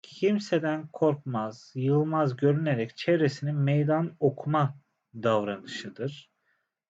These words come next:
İnsanlara istediğini yapma ya zorlamak anlamı da gelir. Bezdiri arkadaşlar, duygusal bir saldırı. Mobbing olması için,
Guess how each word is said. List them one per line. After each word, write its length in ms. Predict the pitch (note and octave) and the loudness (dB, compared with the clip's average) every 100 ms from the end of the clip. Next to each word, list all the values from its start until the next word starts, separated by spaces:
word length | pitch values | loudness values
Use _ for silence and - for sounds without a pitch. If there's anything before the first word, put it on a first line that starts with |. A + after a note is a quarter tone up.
| _ F3 | _ -2
İnsanlara 600 | F3+ E3+ E3+ D3 C3 D3 | -2 0 0 0 0 -2
istediğini 680 | D3+ - D#3 D3+ D3+ D3 | -6 -6 -2 0 0 0
yapma 760 | C#3 C3 - A2+ G2+ G2 - _ _ | 2 0 -4 -6 -6 -6 -12 _ _
ya 180 | C3+ C3+ | -2 -2
zorlamak 760 | B2 B2+ C3+ C#3 C#3 C#3 - D3+ | 0 0 2 2 0 -2 -4 -2
anlamı 420 | C3+ A#2+ G#2 B2 | 0 0 -2 -4
da 80 | D3+ | -4
gelir. 400 | C3 G#2 F#2+ - D#3+ | -2 -2 -2 -2 4
Bezdiri 520 | F3 G3+ - F#3+ F3+ | 6 4 2 4 4
arkadaşlar, 680 | C#3+ C#3+ B2+ A#2+ - E3 F3+ _ | 4 2 -2 -2 -2 -6 -6 _
duygusal 540 | G3+ G#3 - A#3 G#3 F3+ | 0 0 0 2 2 0
bir 80 | |
saldırı. 760 | G3+ - - F3 E3+ E3+ D3+ - - _ _ _ _ - - _ - - _ _ _ | -4 -8 0 4 6 4 2 0 -4 _ _ _ _ -20 -20 _ -18 -18 _ _ _
Mobbing 420 | A#3+ D4 A#3+ G#3 G#3 | 4 4 4 2 2
olması 360 | G3 F#3+ - | 2 0 0
için, 460 | D3 - A#2+ C#3+ | -4 -2 -4 -4